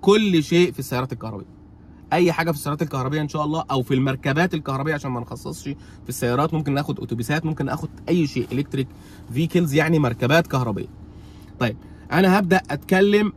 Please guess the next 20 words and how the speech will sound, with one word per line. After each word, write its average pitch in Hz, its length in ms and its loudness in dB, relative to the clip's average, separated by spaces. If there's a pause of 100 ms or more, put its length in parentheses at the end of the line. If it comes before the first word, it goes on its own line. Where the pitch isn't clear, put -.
(120)
أول 185 280 2
حاجة 185 220 0
في 156 380 -4
المركبات 120 680 -2
الكهربية 147 460 -2
أو 120 80 -2
السيارات 123 380 -2
الكهربية 160 420 0
عن 120 320 -2
المكون 135 920 0
الجديد 131 600 0 (100)
الرئيسي 131 720 0 (680)
في 135 180 0
السيارات 135 360 -2
الكهربية 156 560 2
اللي 135 300 2
هو 175 480 2
البطاريات 127 720 0
أو 117 140 0
الباتريز. 120 580 -2